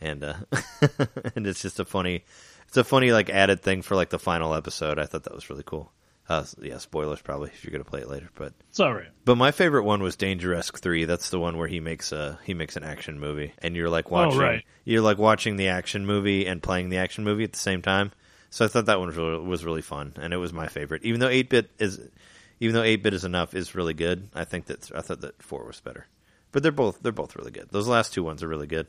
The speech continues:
Speaker 2: Yeah, Dangeresque was, uh, there's an episode, a Strong Bad email episode about it.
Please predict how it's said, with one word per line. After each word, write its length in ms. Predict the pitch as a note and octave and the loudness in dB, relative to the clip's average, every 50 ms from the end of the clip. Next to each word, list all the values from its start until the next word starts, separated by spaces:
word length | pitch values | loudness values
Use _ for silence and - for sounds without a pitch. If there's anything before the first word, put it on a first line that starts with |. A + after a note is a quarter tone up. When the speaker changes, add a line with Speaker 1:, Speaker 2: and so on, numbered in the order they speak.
| _ | _
Speaker 2:
Yeah, 140 | - D#3 D3+ | -6 -4 -2
Dangeresque 600 | C#3+ E3+ F#3 G3 F#3 D#3+ D#3+ D#3 D#3 E3+ - - D3+ | 2 2 4 4 4 2 2 2 0 0 -2 -6 -8
was, 220 | C#3 C3 B2 A#2+ | -8 -8 -8 -8
uh, 380 | A#2+ A2 G#2 G2 F#2+ F#2 F2+ F2 D#2+ _ _ _ _ _ _ - | -10 -10 -10 -10 -10 -12 -12 -14 -16 _ _ _ _ _ _ -4
there's 180 | D3 C3 A#2 - | -4 -4 -4 -4
an 80 | B2+ | -6
episode, 560 | C3 B2+ - - - - A#2+ A2+ A2 G#2 G2+ A2 - - _ _ _ _ _ _ | -8 -10 -10 -10 -10 -8 -6 -6 -6 -8 -8 -12 -16 -20 _ _ _ _ _ _
a 60 | B2+ | -8
Strong 360 | A#2+ - - C3 A#2 A2 G#2+ G#2+ | -6 -4 -4 -2 -2 -2 -2 -2
Bad 220 | A2 G#2+ G#2+ A2 | -2 -2 0 0
email 320 | A2+ A2 A2 A2 G#2+ G#2 | 0 0 0 0 -2 -2
episode 340 | G#2 G#2 - A2 - - G#2 G2+ | -4 -4 -6 -10 -8 -8 -8 -8
about 260 | G2 G#2 G2+ G2+ G2+ | -8 -8 -8 -8 -10
it. 80 | F#2+ | -12